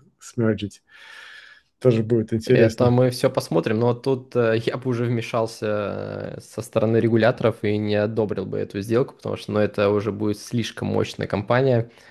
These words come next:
Speaker 2: э, слишком много власти, слишком много вот таких вот прорывных технологий, которые на самом деле ждут, э, люди в будущем. Те же вот, э,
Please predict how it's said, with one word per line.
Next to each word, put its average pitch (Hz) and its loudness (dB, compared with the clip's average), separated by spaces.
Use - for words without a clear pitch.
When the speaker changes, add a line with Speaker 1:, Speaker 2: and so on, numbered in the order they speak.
Speaker 2:
э, 98 0
слишком 113 -4
много 107 0
власти, 117 0
слишком 113 -6
много 107 2
вот 101 -2
таких 101 -6
вот - -6
прорывных 123 4
технологий, 120 0
которые 107 -2
на 95 -6
самом 104 -2
деле 98 0
ждут, - -10
э, 104 -2
люди 107 -2
в 104 -4
будущем. 117 -2
Те 98 -2
же 95 -2
вот, 92 -4
э, 92 -2